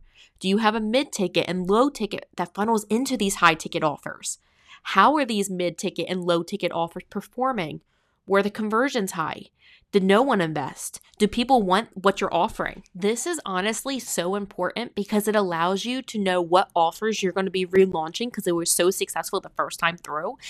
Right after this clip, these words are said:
as well as know where in your calendar you need to structure time to work on new offers in your product suite. If you don't have a product suite, or if you're looking at ways to improve yours, you need to be in my community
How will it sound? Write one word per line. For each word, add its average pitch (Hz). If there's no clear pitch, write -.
as 196
well 240
as 277
know 226
where 180
in 202
your 196
calendar 190
you 175
need 202
to 190
structure -
time 170
to 196
work 165
on 175
new 180
offers 160
in 170
your 156
product -
suite. -
If 220
you 214
don't 202
have 269
a 190
product 160
suite, 165
or 262
if -
you're 190
looking 208
at 240
ways 202
to 208
improve 180
yours, 254
you 190
need 247
to 247
be 220
in 214
my 196
community 170